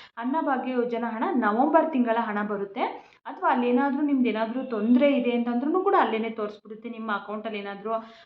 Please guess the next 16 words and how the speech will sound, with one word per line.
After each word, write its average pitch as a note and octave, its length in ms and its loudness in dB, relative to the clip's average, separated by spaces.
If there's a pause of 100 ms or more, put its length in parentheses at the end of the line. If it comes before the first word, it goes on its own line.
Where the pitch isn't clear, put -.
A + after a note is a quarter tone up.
(120)
ಆ, G#3+ 180 -12
ತೊಂದ್ರೆ A3 360 -6
ಇತ್ತು A3 180 -6
ಅಥವಾ G#3+ 220 -4
ನಿಮಗೆ A3+ 300 -6
ಹಣ G#3 120 -4 (120)
ಬರುತ್ತೋ A#3 340 0
ಇಲ್ವೋ A#3+ 220 0
ಅಂತ B3+ 240 4
ಹೇಳ್ಬಿಟ್ಟು C#4+ 280 2
ಆ B3+ 40 6
ಡಿ A3+ 180 0
ಬಿ B3 100 -2
ಟಿ C#4 180 -6
ಸ್ಟೇಟಸಲ್ಲೇ A3 560 -6
ಗೊತ್ತಾಗುತ್ತೆ. G#3+ 760 -10